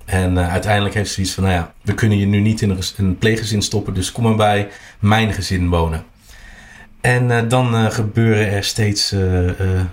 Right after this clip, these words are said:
langzaam rare dingen, waardoor je zoiets hebt van: oké, dit was misschien, eh, toch niet zo slim. Ik heb nu twee afleveringen gekeken. Eh, mijn collega Klaas, die heeft, eh, het hele seizoen gerecenseerd. Dus die kan je vinden op, eh, Superguide, eh, veronica superguide punt N L slash recensies.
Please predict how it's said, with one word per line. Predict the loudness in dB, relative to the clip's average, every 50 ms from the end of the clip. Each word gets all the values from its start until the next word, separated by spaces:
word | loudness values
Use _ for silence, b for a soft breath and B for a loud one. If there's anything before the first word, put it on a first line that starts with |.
| -6 -4
langzaam | 0 2 2 2 2 0 -2 0 0 0 0
rare | 0 0 0 2 0 0 -2 0
dingen, | 0 0 2 2 2 0 0 -2 -4
waardoor | -4 -4 -2 0 2 2
je | 2 0
zoiets | 0 -2 -2 -2
hebt | -2 -2
van: | -4 -4 -4
oké, | -2 0 0 2 2 0
dit | -2 -4 -6
was | -6 -8 -6 -6
misschien, | -6 -4 -2 0 2 2 2
eh, | 2 0 -2 -4 B B B B B B B B B B
toch | 0 2 2 2
niet | 0 0 0
zo | -2 -4
slim. | -4 -4 -2 -2 -2 -2 -2 -4 -10 _ b b b b b -20 -10 -4
Ik | -2 0
heb | 0 2 2
nu | 2 0
twee | 0 2 2 2 2
afleveringen | 2 0 0 0 0 0 0 -2 -4 -4
gekeken. | -2 -2 -2 -2 -2 -4 -8 -14 -18 -20 -20 -20 -8 -2
Eh, | 0 2 2 2 2 2 2 2 2 2 2
mijn | 0 0 0
collega | 0 0 0 0 -2 -4
Klaas, | -4 0 2 2 2 2 0 -2 -2
die | 0 0 0
heeft, | 0 0 -2 -4 -2 0
eh, | 2 2 2 2
het | 2 0 0
hele | 2 2 2 2 0
seizoen | -2 -2 -2 -2 0 -2 -2 0
gerecenseerd. | 0 0 0 0 0 -2 -4 -4 -4 -4 -6 -6 -8 -14 _ B B B B B B B
Dus | -2 -2
die | -2 -2
kan | 0 0 0 2
je | 2 2 2 2 2 0 -2
vinden | -2 -2 0 0 0
op, | -2 -4 -4 -2
eh, | -2 -2
Superguide, | -2 -2 -4 -6 -4 -2 0 0 0 0 -2 -4
eh, | -6 -4
veronica | 0 0 0 0 -2
superguide | -6 -6 -6 -4 0 0 0 0 0
punt | -4 -4 -2 0
N | 0 0
L | 0
slash | -2 -2 -4 -4 -4
recensies. | -4 -4 -2 -2 0 -2 -2 -4 -8 -10 -12